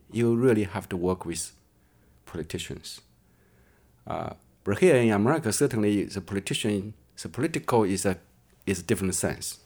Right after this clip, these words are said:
In China, it's a top-down system. So you, you have to convince them, the mayor, the governors, even the president. Uh, that's what I have done in the past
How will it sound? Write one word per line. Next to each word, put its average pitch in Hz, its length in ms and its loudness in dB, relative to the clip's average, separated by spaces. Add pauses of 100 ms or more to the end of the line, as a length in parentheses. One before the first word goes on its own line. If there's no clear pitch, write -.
(360)
In 92 120 0
China, 110 300 0
it's 85 220 -4
a 85 60 -10
top-down 90 460 -4
system. - 480 -8
So - 160 -4
you, 95 280 4 (580)
you 101 100 0
have 107 180 -2
to - 40 -14
convince 90 480 -2
them, 80 240 -6 (420)
the 78 80 -10
mayor, 90 540 0 (960)
the - 80 -8
governors, 87 720 0 (720)
even 90 320 0
the 82 360 -4 (200)
president. - 560 -4 (720)
Uh, 76 120 -12
that's - 300 -2
what 90 160 2
I 90 120 0
have 85 200 -6
done 82 220 -6
in 78 140 -4
the 78 120 -8
past - 460 -8